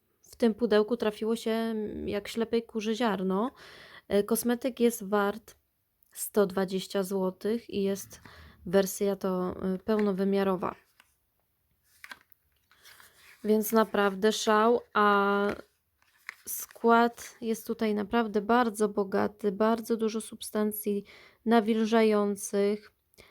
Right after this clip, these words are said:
dużo ekstraktów. Mamy tutaj naturalne emolienty,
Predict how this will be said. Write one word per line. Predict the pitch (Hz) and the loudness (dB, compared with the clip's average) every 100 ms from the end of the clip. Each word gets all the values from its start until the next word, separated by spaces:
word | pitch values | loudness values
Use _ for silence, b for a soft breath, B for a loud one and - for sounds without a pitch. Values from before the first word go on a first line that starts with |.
| b - | b -4
dużo | 220 214 220 | -2 2 2
ekstraktów. | 214 214 - 220 214 208 - - 196 196 - | 0 -4 -4 0 0 0 -6 -4 -2 -2 -2
Mamy | 214 208 208 | 0 2 0
tutaj | 208 220 | 0 0
naturalne | 214 214 226 220 220 214 226 | 0 0 0 2 2 2 0
emolienty, | 208 214 214 208 208 208 208 220 214 220 | 0 0 2 2 2 0 0 0 2 2